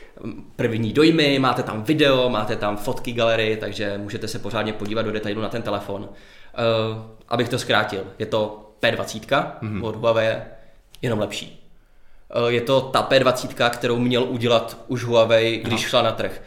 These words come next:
Speaker 1: protože ta cena není nadsazená, vědí, co dělají,
Speaker 2: Mhm.
Speaker 1: očividně, a myslím, že cena je nejdůležitější, takže to řeknu jako první. Je to opravdu P dvacítka hardwareově,
Speaker 2: Mhm.
Speaker 1: fotoaparátem, prakticky se vším všudy.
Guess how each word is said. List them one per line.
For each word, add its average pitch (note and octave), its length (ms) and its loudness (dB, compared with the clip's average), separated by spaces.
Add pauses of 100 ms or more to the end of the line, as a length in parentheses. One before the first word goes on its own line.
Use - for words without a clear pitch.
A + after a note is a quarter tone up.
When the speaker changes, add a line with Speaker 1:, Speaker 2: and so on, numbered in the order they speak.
(160)
Speaker 1:
protože A2+ 320 -4
ta A2 460 0
cena C#3+ 300 2
není C3+ 200 0
nadsazená, B2+ 500 0
vědí, C3 580 0 (220)
co - 140 -8
dělají, A#2 400 2
Speaker 2:
Mhm. A#2 140 -4
Speaker 1:
očividně, A#2+ 520 -2 (360)
a A2+ 720 0
myslím, C3 240 -2
že B2+ 100 -4
cena A#2 200 -2
je A#2+ 240 -2
nejdůležitější, A#2 520 -4
takže G#2+ 160 -6
to A2 80 -4
řeknu A2+ 440 -4 (100)
jako A2+ 200 -6
první. G#2+ 320 -4 (200)
Je A#2 100 -2
to A#2+ 100 -2
opravdu B2+ 360 0
P C3 240 -2
dvacítka A#2+ 560 -2
hardwareově, A#2+ 800 0
Speaker 2:
Mhm. A2+ 280 -4
Speaker 1:
fotoaparátem, A2+ 880 -2 (160)
prakticky A2 500 -6
se - 120 -8
vším - 180 -2
všudy. G2+ 360 -4